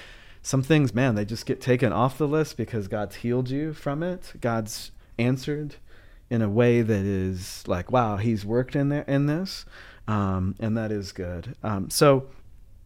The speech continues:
uh, this can all be on a piece of paper where you have a, uh, a list of thanksgivings, a list of areas of growth, a list of intercessions. That's how I roll, or I just s-,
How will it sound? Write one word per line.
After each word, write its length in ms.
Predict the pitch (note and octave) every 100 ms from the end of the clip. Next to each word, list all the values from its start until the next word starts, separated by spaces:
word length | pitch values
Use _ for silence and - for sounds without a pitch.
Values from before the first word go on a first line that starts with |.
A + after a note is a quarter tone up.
| - - - - - -
uh, 120 | C3 B2
this 200 | C3+ -
can 180 | D3 B2+
all 280 | B2 C3
be 400 | A#2+ A#2+ A2 G#2+ -
on 240 | A2+ G#2 G#2
a 100 | G#2
piece 280 | C3+ A#2
of 80 | G#2
paper 400 | B2 B2+ E3 A#3 G3
where 140 | A#2
you 160 | A2+ A2
have 220 | A2+ G#2
a, 220 | F#2 F2+ - - - -
uh, 300 | G2 F2 E2+ - -
a 60 | A2
list 400 | A#2 D3+ - B2+
of 100 | - -
thanksgivings, 840 | - B2+ - - B2+ B2+ B2 A#2 -
a 40 | G2
list 480 | A2 C3 D3+ -
of 200 | - A2
areas 400 | G#2+ A#2 A#2 A#2
of 140 | A2+ F#2+
growth, 440 | A#2+ A#2 A2+ A#2 -
a 80 |
list 420 | G2 A#2+ C#3+ - -
of 200 | A2+ G#2
intercessions. 960 | A2+ A2 A2 - A#2+ - A#2 A2 - - - - - - - -
That's 300 | C3+ C#3+ -
how 240 | C#3 C3
I 220 | A#2 B2
roll, 540 | A2+ A#2 B2+ F#3 F#3 - - - - -
or 420 | C#3 C3+ D3+ D#3+ -
I 100 | A#2
just 340 | A#2 A#2 -
s-, 280 | - - B2